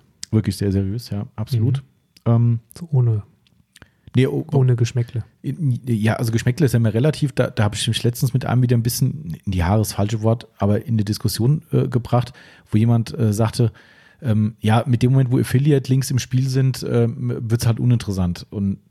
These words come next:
Speaker 1: da habe ich auch gesagt, du, man muss ja mal zwei Seiten sehen. Ich habe bei keinem YouTuber ein Problem, dass er Geld verdient,
Speaker 2: Mhm.
Speaker 1: weil die investieren alle, egal wie sie heißen, ich will überhaupt nicht auf irgendeinen speziellen raus,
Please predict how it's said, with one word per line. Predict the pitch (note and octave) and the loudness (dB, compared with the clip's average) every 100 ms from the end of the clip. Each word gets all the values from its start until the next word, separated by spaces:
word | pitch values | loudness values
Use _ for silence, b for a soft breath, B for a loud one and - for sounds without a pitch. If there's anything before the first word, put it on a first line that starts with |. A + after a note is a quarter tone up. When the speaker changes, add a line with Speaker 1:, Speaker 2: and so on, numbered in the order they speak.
| - | -4
Speaker 1:
da | G2 | -4
habe | - | -2
ich | G#2 | -2
auch | A#2 | -2
gesagt, | C#3 A#2 G#2 - | 0 0 -2 -2
du, | B2 A#2+ _ _ _ _ _ - | -2 -2 _ _ _ _ _ -20
man | A#2 A#2+ A#2+ | -10 -2 0
muss | A2+ | 2
ja | D3 | 2
mal | A#2+ | 2
zwei | - C3 | 2 0
Seiten | F3 C#3+ G#2 | 2 0 0
sehen. | G2 | -2
Ich | G2+ | 0
habe | A#2 - - | -2 -2 -4
bei | G#2+ | -4
keinem | - C#3+ F#3 F3+ | 0 0 2 2
YouTuber | D#3 - E3+ | 0 -2 -2
ein | C#3+ | -2
Problem, | - B2+ C#3 | -2 -2 0
dass | G#2+ | 0
er | G2 | -2
Geld | F3+ | -2
verdient, | - G2+ F2 - - | -2 -4 -4 -6 -2
Speaker 2:
Mhm. | A2+ A2+ | 0 2
Speaker 1:
weil | G#2+ A2 - _ B2 | 2 0 -4 _ -4
die | B2+ - | -2 -2
investieren | A2+ A2+ - C#3 - | -2 0 0 0 0
alle, | C3+ E3+ G#2+ - b b b - | 2 2 2 -2 b b b -8
egal | G#2 B2 D#3 B2 | 0 2 2 0
wie | A#2+ | -2
sie | G#2+ G2 | 0 0
heißen, | G2+ F#2+ G2 | 0 -2 -4
ich | A#2+ | -2
will | B2+ | 0
überhaupt | A#2+ C3 | 0 2
nicht | C#3+ A#2+ | 0 0
auf | |
irgendeinen | B2+ C#3 A#2+ B2+ | -2 -2 0 -2
speziellen | - A2+ A#2+ A#2+ | -4 -2 0 2
raus, | A#2 B2+ | 2 0